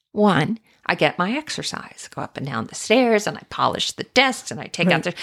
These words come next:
Speaker 1: it's great exercise." I, okay. Two, they pay me cash. Okay, she grew up during the Depression, right? So
Speaker 2: Right.
Speaker 1: paying you cash is important. And three, they invite me to all their parties. I'm like, "I bet they do 'cause you're fun."
Speaker 2: Oh,
Speaker 1: So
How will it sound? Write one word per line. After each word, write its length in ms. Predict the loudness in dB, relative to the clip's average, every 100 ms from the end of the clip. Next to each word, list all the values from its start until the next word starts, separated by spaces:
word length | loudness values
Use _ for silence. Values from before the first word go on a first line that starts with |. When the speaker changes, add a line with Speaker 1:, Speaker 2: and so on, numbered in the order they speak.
| -8 -2
Speaker 1:
it's 160 | -2
great 300 | 2 2 4
exercise." 680 | 2 0 -6 -6 -10 -14 -16 _
I, 220 | -6 -6 -6 -10
okay. 340 | -2 -2 -2 -10 -18 -20 _
Two, 600 | 0 4 4 2 0 -2 -6 _ _ _ -4
they 160 | -4
pay 380 | -2 0 4 4
me 200 | 4 0
cash. 640 | 0 0 0 -4 -4 -6 -6 _ _ -6
Okay, 160 | -4
she 160 | -2 2
grew 100 | 2
up 120 | 4
during 200 | 2 2
the 80 | 0
Depression, 540 | 0 2 2 0 -10 -2
right? 280 | 0 0 -2
So 200 | -4 -2
Speaker 2:
Right. 100 | 2
Speaker 1:
paying 240 | 2 4
you 60 | 2
cash 380 | 2 2 2 -2
is 100 | -2
important. 480 | -2 -2 -2 -6 -10
And 160 | -6 -6
three, 480 | -4 -2 0 -2 -6 _ -20 _ -2
they 60 | -2
invite 280 | 2 2 4
me 120 | 2
to 80 | 2
all 140 | 2 4
their 120 | 2
parties. 460 | 4 2 2 2
I'm 140 | 0 0
like, 160 | -2
"I 140 | 2 4
bet 240 | 4 2
they 120 | 2
do 200 | 4 4 4
'cause 180 | -2 0
you're 120 | 0
fun." 520 | 2 4 4 2 -4 -8 -10 -2
Speaker 2:
Oh, 220 | 0 2
Speaker 1:
So 260 | 4 4 2